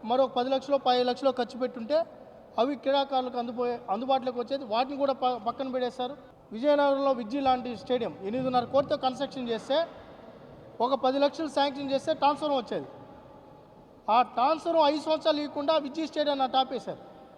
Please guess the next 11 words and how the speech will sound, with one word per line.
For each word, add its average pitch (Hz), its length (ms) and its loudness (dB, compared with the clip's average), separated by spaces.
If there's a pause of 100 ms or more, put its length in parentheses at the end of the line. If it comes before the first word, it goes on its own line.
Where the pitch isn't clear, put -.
(1000)
మేము 269 200 4
వచ్చిన 277 240 0
తర్వాత 269 580 2 (480)
ఐదు 262 240 2
సంవత్సరాలు 294 340 2
అలా 262 160 6
వదిలేంటే 269 380 0
ఆ 285 80 2
లీకేజ్ 247 440 -2
స్టార్ట్ 139 280 -8
అయ్యింది. - 240 -18